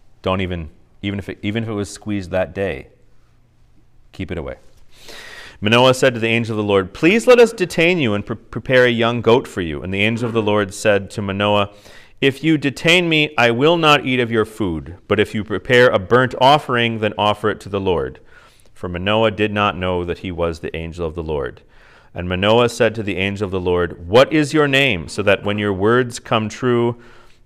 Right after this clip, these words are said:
we may honor you?" And the angel of the Lord said, "Why do you ask my name, seeing it is wonderful?"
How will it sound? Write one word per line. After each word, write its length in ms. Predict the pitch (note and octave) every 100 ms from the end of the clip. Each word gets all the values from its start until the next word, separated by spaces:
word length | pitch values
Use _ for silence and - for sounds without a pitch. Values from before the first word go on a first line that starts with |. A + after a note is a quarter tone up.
| -
we 220 | G2 A2+
may 400 | A2 G#2+ G#2 G#2 - -
honor 300 | A2+ C#3 A2+
you?" 320 | D2 C#2+ A#1+ - _ - - _ - - _
And 140 | - E2+
the 100 | E2
angel 260 | G#2 G#2+
of 60 | G2+
the 80 | G2
Lord 300 | G2 G2+ F#2+
said, 440 | - G2 F2+ F2
"Why 340 | F2+ F2 A2 B2+
do 80 | A#2+
you 160 | A#2+
ask 460 | - G#2 A2 - -
my 240 | G#2+ G2
name, 460 | G2 G#2+ F#2+ C#2 D2 - _ _
seeing 640 | - - B2+ B2 A#2+ B2
it 220 | B2 G#2
is 240 | F#2+ F#2 F2 -
wonderful?" 840 | F2+ F2 G2+ G2+ D2+ - A#1 -